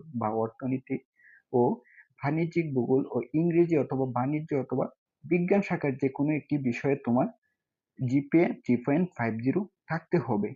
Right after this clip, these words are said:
এখানে লাস্টে একটা কথা বলা আছে যে বিজ্ঞান শাখার যে কোনো একটি বিষয়, এই কথাটা বলছে সেই জন্য,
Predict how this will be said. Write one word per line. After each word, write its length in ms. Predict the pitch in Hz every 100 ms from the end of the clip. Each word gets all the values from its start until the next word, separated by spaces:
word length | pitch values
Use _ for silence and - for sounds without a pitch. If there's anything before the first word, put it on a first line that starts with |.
| _
এখানে 340 | 135 - 202 214
লাস্টে 400 | 147 131 - 196
একটা 180 | 196 202
কথা 240 | 139 139
বলা 240 | 151 151 151
আছে 300 | 151 170 156
যে 140 | 135
বিজ্ঞান 460 | 120 131 160 190 190
শাখার 320 | - 170 123
যে 120 | 131
কোনো 180 | 131 113
একটি 240 | 107 - 117
বিষয়, 300 | 110 - 113 -
এই 120 | 160 160
কথাটা 340 | 160 196 190
বলছে 320 | 175 180 180
সেই 240 | 185 131 123
জন্য, 200 | 120